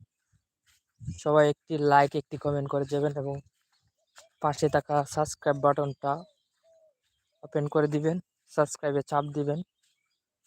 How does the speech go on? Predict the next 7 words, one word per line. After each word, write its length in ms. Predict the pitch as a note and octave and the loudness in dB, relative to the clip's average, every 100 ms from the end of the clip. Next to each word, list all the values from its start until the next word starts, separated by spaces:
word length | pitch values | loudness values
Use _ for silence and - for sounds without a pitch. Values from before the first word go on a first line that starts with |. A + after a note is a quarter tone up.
| _ _ _ _ _ _ _ _ _ _ _ _ _ _ _ _ _ _ _ _ _ _ _ _ - | _ _ _ _ _ _ _ _ _ _ _ _ _ _ _ _ _ _ _ _ _ _ _ _ -10
ক্ষেতে, 340 | E3+ - E3 D3+ D3 _ _ _ | -10 -4 0 0 0 _ _ _
ক্ষেত 160 | - E3 E3+ | -4 -4 -2
অনেক 140 | F#3 F3 | -2 -2
সুন্দর 200 | F3 F3 F3 | -2 0 2
হয়েছে। 280 | D3+ - E3 G#3 _ _ _ _ _ _ | 0 0 -8 -8 _ _ _ _ _ _
এখন 160 | - C#3+ C3+ | -14 -8 0
বাড়ির 240 | C#3+ E3 | 2 2